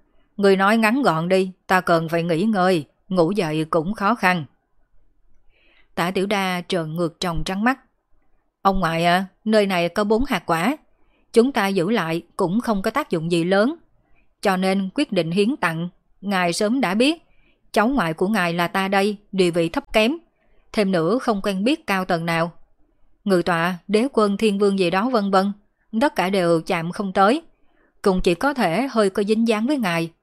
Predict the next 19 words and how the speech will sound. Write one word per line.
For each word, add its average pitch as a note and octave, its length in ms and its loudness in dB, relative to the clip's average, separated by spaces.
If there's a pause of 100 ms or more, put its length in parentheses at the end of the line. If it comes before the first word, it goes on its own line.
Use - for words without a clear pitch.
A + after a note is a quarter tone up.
(100)
vị F3 300 0
ma F#3+ 200 -2
tổ F3+ 200 -4
đại F#3 180 -4
nhân F#3+ 180 -2
này. E3 240 -2 (640)
Cho G3 160 -2
nên G3 300 0 (120)
giao G3 300 -2
cái G#3 260 -2
quả E3+ 160 -2
này F3 300 -2
cho G3 120 -4
ông F#3+ 160 -4
ngoại D#3+ 300 -4 (160)
để F3+ 160 0
ngài G3 220 -2
xử F3 160 -2
lý. G#3+ 260 2